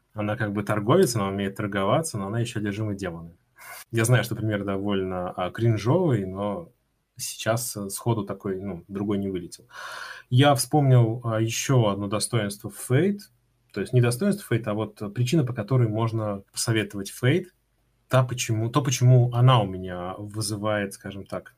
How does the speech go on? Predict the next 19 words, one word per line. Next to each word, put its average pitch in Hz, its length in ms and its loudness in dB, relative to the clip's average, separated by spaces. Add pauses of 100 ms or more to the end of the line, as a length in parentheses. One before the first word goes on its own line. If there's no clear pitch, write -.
(140)
м, 95 180 -14
интерес. - 560 -2 (520)
А, 113 200 2
я 139 200 4
не 156 140 6
люблю 135 300 6
системы 131 840 2
с 101 80 -4
большим 113 320 2
нагромождением 104 800 -2
условностей 123 920 -2
и 104 200 -8
цифр, - 400 -4 (600)
с 110 180 -12
большим 120 340 0
количеством 117 420 2
бросков, 113 800 0 (300)
каких-то - 280 -12
подсчётов. - 800 -4